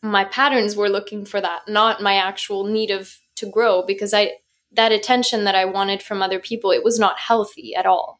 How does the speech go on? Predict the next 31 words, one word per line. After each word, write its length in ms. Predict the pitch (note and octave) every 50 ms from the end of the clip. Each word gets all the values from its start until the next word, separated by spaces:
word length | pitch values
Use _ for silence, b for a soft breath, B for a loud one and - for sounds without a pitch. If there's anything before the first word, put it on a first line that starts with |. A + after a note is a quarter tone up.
| _
Like, 180 | - F#3+ F#3 -
this 220 | - G3 G3 -
was, 300 | - F#3+ F#3 F3+ - - b b b b b b b _ -
this 180 | G#3 G#3 G#3
was 140 | G#3 G#3 G#3
an 80 | G3+ G3+
attachment 520 | G3 F#3+ - A3 G#3+ G#3+ - A3+ G3 F#3+
that 100 | - -
I 80 | F#3+ F#3+
was 160 | F#3 G3 F#3+
creating. 540 | - - - F#3+ F#3+ F#3+ F#3+ F#3 F#3+ G3 - b b b b b
And 120 | - A3 A#3
I 80 | A#3
just 220 | A3+ A#3 A#3 - -
remember 300 | A3+ A3+ A3+ A#3 A#3 A#3
being 200 | A#3+ A3 A3 G#3
very 340 | G3 A3 A3+ A#3 B3 A#3 -
angry 380 | A3 A3+ B3 B3 A3 G3 F#3
with 220 | F3+ F#3 F#3+ - -
her 220 | F#3 E3+ - F#3
because 340 | G3 G#3 - - G3+ G3 - -
I 80 | G3+ G3
didn't 340 | F#3+ - A#3 A#3 A#3+ A#3
feel 160 | - - A3+ G#3+
like 140 | G#3 G3+
she 140 | G3+ - -
was 160 | F#3+ G3 - -
giving 300 | G#3+ G3+ G3+ G3+ G3 F#3+
me 140 | G3 F#3+ F#3
that, 280 | F#3 F#3 F#3+ F#3 - - - _ _ _ _ _ _ _ _ _ _ _
um, 460 | G3+ G3+ - - - - - A3+ G#3+